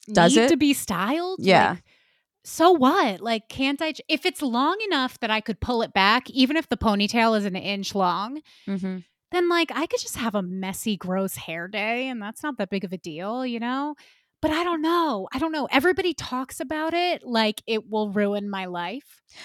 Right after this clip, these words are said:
Speaker 1: But isn't it funny that they say that, yet in most movies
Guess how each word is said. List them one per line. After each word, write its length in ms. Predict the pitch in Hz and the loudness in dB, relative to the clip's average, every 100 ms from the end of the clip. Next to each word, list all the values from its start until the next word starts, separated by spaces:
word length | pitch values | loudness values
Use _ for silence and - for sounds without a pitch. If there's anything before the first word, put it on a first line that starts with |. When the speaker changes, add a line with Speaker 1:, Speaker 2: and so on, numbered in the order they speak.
| - - | -20 2
Speaker 1:
But 160 | 302 - | 4 6
isn't 240 | 254 330 466 | 4 4 2
it 100 | - | 2
funny 360 | 226 185 196 | 4 6 6
that 180 | 202 190 | 6 4
they 120 | 185 | 2
say 280 | 185 165 160 | 2 4 4
that, 320 | 170 196 208 - | 6 4 4 0
yet 340 | 165 165 156 _ | 0 0 0 _
in 280 | 180 170 165 - | 0 0 -2 -6
most 500 | 175 180 190 220 - | 0 4 6 4 0
movies 640 | 185 175 175 196 196 196 | 2 4 4 4 2 2